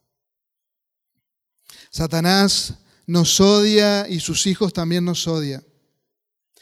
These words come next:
Por eso es incompatible que los seguidores de Cristo vivan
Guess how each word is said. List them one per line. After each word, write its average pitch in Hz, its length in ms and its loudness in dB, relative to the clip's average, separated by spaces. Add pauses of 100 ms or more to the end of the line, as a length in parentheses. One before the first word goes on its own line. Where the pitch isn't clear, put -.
(200)
Por 175 160 6
eso 202 360 6
es 196 360 4
incompatible 185 1300 2 (460)
que 185 100 0
los 180 180 4
seguidores 190 460 6
de 202 160 4
Cristo 196 880 2 (300)
vivan 202 920 4